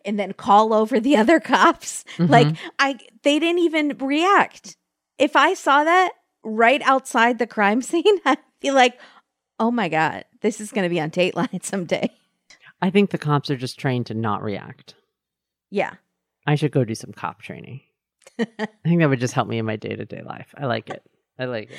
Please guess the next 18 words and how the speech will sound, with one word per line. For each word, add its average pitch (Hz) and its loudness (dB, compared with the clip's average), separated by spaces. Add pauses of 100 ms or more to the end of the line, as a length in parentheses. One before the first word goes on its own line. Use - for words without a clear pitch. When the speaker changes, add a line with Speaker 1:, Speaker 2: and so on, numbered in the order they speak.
(140)
Speaker 2:
a - -18
lot. - -18
Speaker 1:
So 285 2
could 359 0
I, 233 4
because 208 -6
you 220 -2
always 226 2
say 202 0
whenever 190 -2
you're 190 -2
like, 180 -2
"Look 247 -2
over, 277 0 (120)
don't 233 0
look 262 0
over 254 0
there, 185 0